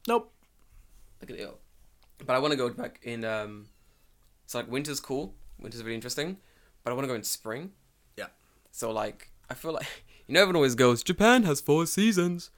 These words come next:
Speaker 2: Japan has four distinct
Speaker 1: Four
Speaker 2: seasons."
Speaker 1: distinct seasons.
Speaker 2: I feel like Hokkaido is the only place that actually has four distinct seasons. Like, the winter is actually really winter. The summer
Speaker 1: Yeah,
Speaker 2: is very
Speaker 1: summer,
Speaker 2: summer. The s-,
Speaker 1: summer.
Speaker 2: yeah, spring is very spring. Like, it very much has four, like, pretty distinct seasons in Hokkaido.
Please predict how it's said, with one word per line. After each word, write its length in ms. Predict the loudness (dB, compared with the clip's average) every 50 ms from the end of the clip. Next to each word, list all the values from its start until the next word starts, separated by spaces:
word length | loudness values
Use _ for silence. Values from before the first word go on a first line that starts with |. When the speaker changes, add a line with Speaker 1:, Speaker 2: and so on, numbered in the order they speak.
| _ _ _ _ _ _
Speaker 2:
Japan 440 | -18 -14 -2 2 2 4 4 2 0 2
has 200 | 4 4 4 2 2 6
four 180 | 10 10 10 10
distinct 420 | 8 2 2 4 4 4 4 2
Speaker 1:
Four 140 | -4 -12 -16 _ _ _ _ _ _ _ _ _ _ _ _ -6
Speaker 2:
seasons." 280 | 0 2 2 2 2
Speaker 1:
distinct 360 | 0 -2 -4 -4 -4 -4 -4 -4
seasons. 300 | -4 -6 -6 -6 -2 0 2
Speaker 2:
I 80 | 2 2
feel 140 | 2 2
like 100 | 0 2
Hokkaido 480 | 2 0 -2 0 2 4 4 4 4 2
is 80 | 2 0
the 140 | -2 -2 -2
only 240 | -2 -2 -2 -4 -4
place 300 | -4 -6 -6 -4 -4 -4
that 80 | -6
actually 220 | -6 -8 -8 -12 -10
has 280 | -8 -6 -6 -6 -6
four 200 | -6 -6 -4 -4
distinct 300 | -4 -6 -6 -6 -6 -6 -6
seasons. 420 | -8 -8 -8 -8 -10 -10 -12 -16 -20 _ _ _ _ _ _ -20 -20 _ _ -4
Like, 280 | -2 0 0 -2 -4 -4
the 120 | -2 0
winter 320 | 2 2 0 0 0 -2
is 80 | -2 0
actually 280 | 0 -2 -2 -4 -6 -6
really 200 | -6 -6 -4 -4
winter. 420 | -4 -4 -4 -4 -6 -6 -8 -8
The 80 | -6 -4
summer 220 | -2 2 4 4
Speaker 1:
Yeah, 60 | 4 2
Speaker 2:
is 60 | 2
very 180 | 0 0 0
Speaker 1:
summer, 300 | 2 2 0 0 0 2
Speaker 2:
summer. 200 | 2 2 2 2
The 20 | 2
s-, 40 | 0
Speaker 1:
summer. 160 | 0 -2 -2 -2
Speaker 2:
yeah, 160 | -2 -2 -2
spring 260 | -4 -4 -2 0 0
is 80 | 0 0
very 180 | 0 0 -2 -2
spring. 400 | -4 -4 -4 -4 -4 -4 -4 -4
Like, 280 | -4 -4 -6 -6 -12 -20 -20 _ _ _ _ _ _ _ _ _ _ _
it 180 | -8 -8 -8 -4
very 260 | 0 2 2 4 4
much 220 | 2 0 -2 -2
has 240 | -4 -4 -4 -4 -4
four, 220 | -6 -6 -4 -4
like, 260 | -4 -6 -8 -14 -18 -20 -20 -20 -14
pretty 200 | -8 -6 -4 -4 -4
distinct 340 | -6 -8 -8 -8 -8 -8
seasons 320 | -8 -8 -8 -10 -10 -12 -12
in 180 | -12 -12 -12 -12
Hokkaido. 460 | -14 -14 -12 -12 -12 -10 -12 -12